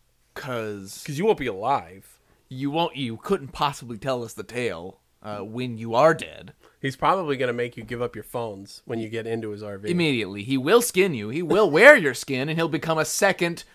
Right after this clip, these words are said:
Speaker 1: new, even better baseball player. <laughs> How do you think this Jose Canseco business started? He's been doing this for a millennia.
Speaker 2: The, the,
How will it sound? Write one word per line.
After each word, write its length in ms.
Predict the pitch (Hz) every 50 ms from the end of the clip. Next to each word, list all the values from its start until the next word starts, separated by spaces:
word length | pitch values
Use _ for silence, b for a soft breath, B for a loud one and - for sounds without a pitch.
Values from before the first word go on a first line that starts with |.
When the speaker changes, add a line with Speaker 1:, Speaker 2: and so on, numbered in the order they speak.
| b
Speaker 1:
new, 480 | - 147 156 151 147 143 139 139 139 - -
even 340 | 160 156 127 135 120 113
better 600 | 107 101 - 147 156 160 151 131 117 107 107 104 101
baseball 600 | 98 - 139 175 214 - - - 110 98 92 101
player. 440 | - - 120 101 95 92 - 107 135
<laughs> 1000 | 160 - - - - - - - - - - 523 508 - - - 523 - - -
How 120 | - 185
do 60 | 190 190
you 120 | 180 175
think 220 | 175 - 180 180
this 180 | 151 160 156 -
Jose 420 | - 180 180 190 175 139 175 170
Canseco 680 | 151 - - 165 147 - - 180 180 185 - 160 135 123
business 360 | 110 120 113 98 101 107 104 -
started? 400 | - 117 104 98 92 87 90 92
He's 320 | 139 175 214 220 170 147
been 220 | 170 208 190 170 135
doing 380 | 120 185 208 220 208 175 151
this 180 | 139 147 135 -
for 260 | - - 175 165 151 147
a 40 | 143
millennia. 640 | 143 139 131 131 135 151 170 170 143 104 - - b b b b b b b b b -
Speaker 2:
The, 100 | 131 131 127
the, 180 | - 127 117 -